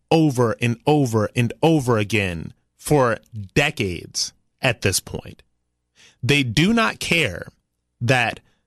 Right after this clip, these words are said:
they are hurting black communities. They do not care about the black lives that are lost because of gang violence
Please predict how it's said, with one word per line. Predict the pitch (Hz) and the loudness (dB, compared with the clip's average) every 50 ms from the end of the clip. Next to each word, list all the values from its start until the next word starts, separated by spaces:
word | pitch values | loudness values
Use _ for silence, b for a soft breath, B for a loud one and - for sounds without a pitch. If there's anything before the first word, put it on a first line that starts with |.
| _ - | _ -4
they | 127 123 143 143 139 | 0 2 2 2 2
are | 127 117 110 113 113 117 - _ _ _ _ _ | 2 2 0 -2 -4 -8 -10 _ _ _ _ _
hurting | - - 202 190 165 151 113 92 87 95 107 - _ _ _ _ _ _ _ _ - | 0 2 4 4 4 2 0 -2 -6 -10 -12 -16 _ _ _ _ _ _ _ _ -4
black | 123 135 120 107 - | -2 0 0 0 0
communities. | - 113 98 87 80 - - - - - - - - _ _ _ _ _ B B B B B B - | -2 -2 0 0 -2 -4 -8 -10 -12 -12 -16 -16 -16 _ _ _ _ _ B B B B B B 0
They | 151 147 143 | 2 2 2
do | 123 110 180 220 269 | 2 2 2 2 2
not | 269 254 254 - - | 2 2 0 -2 -4
care | - - 190 190 170 113 92 78 62 - - _ _ _ _ _ _ _ _ _ - | -4 0 2 2 2 2 0 -4 -8 -12 -16 _ _ _ _ _ _ _ _ _ -2
about | 143 131 127 139 131 127 123 123 - - _ _ _ _ | 0 2 2 2 2 2 0 -2 -4 -10 _ _ _ _
the | 135 131 143 | -2 0 0
black | 113 143 139 131 131 135 - | 2 2 2 0 0 0 0
lives | 139 127 127 123 120 110 | 0 2 2 0 0 0
that | 127 120 113 | 0 2 2
are | 107 | 2
lost | 107 107 117 117 107 101 101 - - b b b b b _ | 2 2 2 2 2 2 0 -4 -6 b b b b b _
because | - 135 127 - 139 127 117 113 110 101 - - _ _ _ - | -4 -2 -2 0 0 0 2 0 0 -2 -4 -8 _ _ _ -2
of | 139 120 | -2 0
gang | 104 131 127 120 113 | 0 0 0 0 0
violence | 104 101 92 85 85 98 - - - - - - | 0 -2 -2 -2 -6 -8 -10 -8 -6 -6 -6 -6